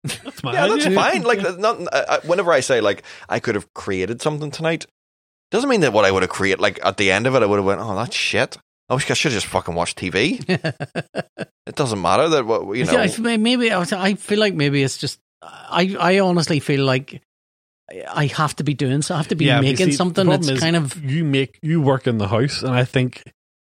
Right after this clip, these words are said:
Speaker 1: it's probably harder for you to extract those feelings of, like, "I should be doing something in the other room" whenever
Speaker 3: Yeah.
Speaker 1: you're, whenever you're doing that.
Speaker 3: When Annette and I, we, so, um, because of the, Annette's dad being in hospital for the past year and my brother and all this stuff,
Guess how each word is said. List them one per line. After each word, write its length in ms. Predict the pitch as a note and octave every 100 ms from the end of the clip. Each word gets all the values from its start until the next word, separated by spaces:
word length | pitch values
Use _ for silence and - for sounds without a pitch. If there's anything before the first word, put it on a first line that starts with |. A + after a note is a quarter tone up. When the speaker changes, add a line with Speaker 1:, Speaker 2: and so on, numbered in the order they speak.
| _
Speaker 1:
it's 100 | A#2+
probably 320 | - C3 C3
harder 240 | A2+ A#2+ A#2+
for 140 | -
you 80 | A2+
to 60 | G#2+
extract 520 | G2+ - - A2 -
those 200 | A2+ -
feelings 420 | - A#2 A#2+ A#2+
of, 100 | G#2+
like, 200 | G#2 -
"I 80 | A2+
should 240 | - C3
be 80 | A#2+
doing 200 | A2 A2
something 280 | A2 A2 G#2
in 80 | A2
the 100 | G2+
other 180 | F#2+ G2+
room" 280 | G#2 A#2
whenever 180 | C#3 C#3+
Speaker 3:
Yeah. 180 | D3 C3+ B2+
Speaker 1:
you're, 80 |
whenever 240 | D3 C3+ C3
you're 160 | C#3
doing 220 | C3 C#3 C#3+
that. 180 | C#3+ -
Speaker 3:
When 160 | E3+ F3
Annette 260 | F#3 G3+
and 100 | G#3
I, 320 | D3 C#3+ C#3 D3+
we, 260 | C#3+ D3+
so, 360 | - E3 D3 - -
um, 600 | D#3+ C3+ C3 B2+ C3 D3+ - _ _ -
because 340 | - G3 F3
of 340 | F3 C3 D3
the, 240 | C#3+ C3+ C3+
Annette's 280 | C3 B2+ -
dad 260 | B2 A#2
being 180 | B2+ A#2
in 100 | A2+
hospital 500 | A#2 D3+ - C#3+ C3+
for 160 | - B2
the 60 |
past 360 | - B2+ A#2 -
year 460 | B2+ B2 B2+ B2 -
and 280 | B2 A#2+ A#2
my 100 | A2+
brother 300 | C3 A#2+ B2
and 100 | A#2+
all 120 | A#2
this 100 | A2
stuff, 240 | - A2